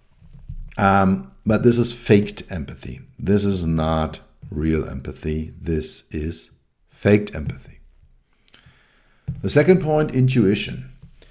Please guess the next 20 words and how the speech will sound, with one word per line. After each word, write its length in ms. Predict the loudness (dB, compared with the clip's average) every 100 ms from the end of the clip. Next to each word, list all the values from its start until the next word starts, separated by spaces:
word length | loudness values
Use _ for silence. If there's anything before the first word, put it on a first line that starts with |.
| -20 _ _ -12
We 240 | 0 4 4
as 240 | 2 0
humans, 340 | 0 4 2 4
we 120 | 4
are 80 | 4
pretty 340 | 4 2 2
intuitive. 920 | 2 0 0 0 -4 -12 -14 -20 -14 -10
Uh, 300 | -6 -6 -4
we 180 | -2 -2
can, 400 | 2 2 4 2
we 140 | 0
can, 540 | 0 0 2 0 -4 -12 _ _ _
we 80 | 2
have 100 | 4
this 200 | 4 0
gut 300 | 0 0 0
feeling, 460 | -8 -6 -4 -4 -6
this 200 | -8 -8
belly 500 | -6 -2 0 2 0
feeling. 560 | -6 -12 -12 -14 -18